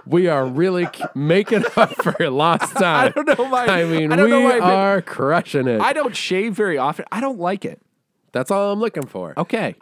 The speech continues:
Speaker 1: I don't like doing it.
Speaker 2: Uh-huh.
Speaker 1: I like the ability to shape my facial hair.
Speaker 2: That's cool.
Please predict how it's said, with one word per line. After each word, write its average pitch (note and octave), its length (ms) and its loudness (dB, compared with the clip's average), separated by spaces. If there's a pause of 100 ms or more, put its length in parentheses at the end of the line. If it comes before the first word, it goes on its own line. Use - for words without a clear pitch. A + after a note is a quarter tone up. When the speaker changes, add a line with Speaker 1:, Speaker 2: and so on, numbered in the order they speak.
Speaker 1:
I E3+ 120 2
don't G#3+ 180 0
like G3 240 -2
doing F3+ 280 0
it. A3+ 260 -2
Speaker 2:
Uh-huh. D3+ 180 -4
Speaker 1:
I C3+ 100 2
like D3+ 260 -2
the E3 120 -4
ability D#3 420 -2
to C#3 100 -4
shape D3+ 360 -4
my D3 140 -2
facial G#2+ 380 -4
hair. D2 280 -12
Speaker 2:
That's F#3 260 -2
cool. A#2 340 -6